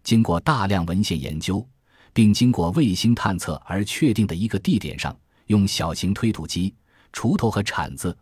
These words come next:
挖出了一个大大的洞穴。同时，警察的小船在海面上来回巡逻，以防受到强盗的袭击。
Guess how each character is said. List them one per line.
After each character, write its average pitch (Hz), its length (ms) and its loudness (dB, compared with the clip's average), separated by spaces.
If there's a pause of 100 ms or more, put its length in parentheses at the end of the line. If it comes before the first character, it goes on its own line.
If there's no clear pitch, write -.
挖 98 200 2
出 104 160 -2
了 87 60 0
一 98 80 0
个 - 160 -4
大 98 320 -2
大 101 120 -2
的 - 120 -6
洞 90 160 -2
穴。 - 280 -10 (360)
同 90 160 -2
时， 80 280 -6 (380)
警 95 260 2
察 113 160 0
的 117 80 0
小 82 240 -2
船 101 300 0
在 87 160 0
海 80 220 -4
面 92 180 2
上 80 220 -4
来 101 180 -2
回 101 160 -2
巡 95 240 0
逻， 69 240 -8 (300)
以 85 160 0
防 98 240 0
受 98 180 0
到 78 160 -4
强 101 340 0
盗 123 160 0
的 - 80 -6
袭 80 280 -8
击。 95 260 -4